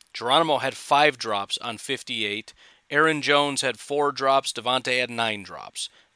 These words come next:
M V S had two. Lazard, who had the exact same amount of targets, had three drops. But the off-target percentage, the bad throw percentage, was forty-seven percent.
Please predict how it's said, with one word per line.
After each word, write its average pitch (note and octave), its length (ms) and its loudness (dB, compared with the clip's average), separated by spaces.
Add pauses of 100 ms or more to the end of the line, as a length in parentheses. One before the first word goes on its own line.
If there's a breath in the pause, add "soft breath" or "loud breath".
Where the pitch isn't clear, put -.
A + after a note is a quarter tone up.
(120)
M C#3+ 180 0
V D3+ 160 6
S C#3+ 160 6
had B2+ 240 0 (140)
two. B2 320 -6 (600)
Lazard, B2 580 4
who B2+ 120 -8
had A#2+ 220 0
the B2 120 2
exact C3 380 4
same C3+ 160 -2
amount B2 240 -2
of A#2 60 -10
targets, A2+ 400 -2
had A2 140 -6
three A2 280 -12
drops. - 480 -14 (520)
But C#3+ 220 4 (180)
the C#3 400 -2
off-target D#3 880 4
percentage, G#2 600 -2
the - 100 -8
bad C3 380 4
throw C#3 340 2
percentage, A#2 720 -4 (460)
was B2+ 200 -4
forty-seven D#3 1200 0
percent. - 600 -4